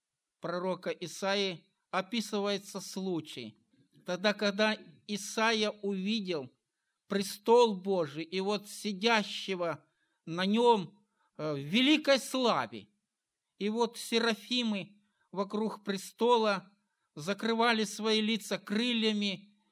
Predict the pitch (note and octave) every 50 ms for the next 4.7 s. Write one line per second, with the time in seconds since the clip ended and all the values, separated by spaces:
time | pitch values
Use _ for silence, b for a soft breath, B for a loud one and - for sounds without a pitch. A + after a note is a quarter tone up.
0 | _ _ - G3+ G#3+ G#3+ G#3+ G#3 G3+ F#3+ E3 - - E3+ D#3+ F3+ G#3 G#3+ G#3 -
1 | - G#3+ A3 A3 G#3 - - G#3+ G3+ F#3+ F3 D3+ D3 D3 - - - F3 E3+ F3
2 | G#3 A#3 B3 B3 A#3+ A3+ G#3+ - - - - - F#3+ G#3 A3+ A3+ A3 G#3 G#3 -
3 | - - F3+ F3 F#3+ A3 A3+ A3+ A3 G#3+ F#3 E3+ E3+ F3+ F3 - - _ - G3+
4 | G3+ G3 G3 - - - F3+ E3+ F3 E3+ E3 C#3+ B2 -